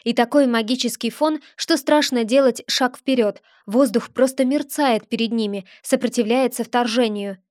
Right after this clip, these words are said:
«И все это нужно переклеить?» шепчет Брайт, глядя на гниющие фолианты. «У тебя О П Р на три вечера. Поверь, не мы одни получим в этом году наказание.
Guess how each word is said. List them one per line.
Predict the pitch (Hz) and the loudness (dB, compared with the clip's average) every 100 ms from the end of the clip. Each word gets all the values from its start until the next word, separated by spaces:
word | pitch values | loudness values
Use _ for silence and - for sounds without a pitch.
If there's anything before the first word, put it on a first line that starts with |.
| _ _ - | _ _ -2
«И | 254 | -2
все | - 254 240 - | 0 0 0 -2
это | 208 208 269 | -4 -2 0
нужно | 247 233 214 247 | 2 0 0 -2
переклеить?» | 247 254 254 277 359 330 - - _ _ | 0 -2 0 0 0 0 -4 -16 _ _
шепчет | - 254 220 - 185 | -4 -2 0 -4 -4
Брайт, | 214 226 269 - - 214 | -2 0 -2 -4 -20 -2
глядя | 233 262 247 | 2 2 2
на | 233 | 0
гниющие | 208 220 220 233 - 233 | -2 -4 -2 -2 0 -2
фолианты. | 226 233 226 202 196 190 202 - _ _ _ | -2 0 0 0 -4 -8 -10 -10 _ _ _
«У | 277 | 2
тебя | 285 240 247 | 4 4 2
О | 247 | 2
П | 233 233 | 2 2
Р | 226 285 269 | 4 4 2
на | 247 | 0
три | 233 226 | 0 -2
вечера. | 214 190 - 202 190 - _ | -2 -4 -4 -4 -6 -14 _
Поверь, | 359 311 330 208 - _ | 2 4 4 2 -2 _
не | 294 302 | 0 2
мы | 294 302 | 4 4
одни | 294 254 311 311 | 4 2 2 2
получим | - 220 226 220 240 220 | 2 2 2 0 -2 0
в | |
этом | 220 220 214 | 0 0 0
году | 220 226 | 0 0
наказание. | 254 254 226 220 214 208 214 | -2 0 -2 0 -2 -4 -6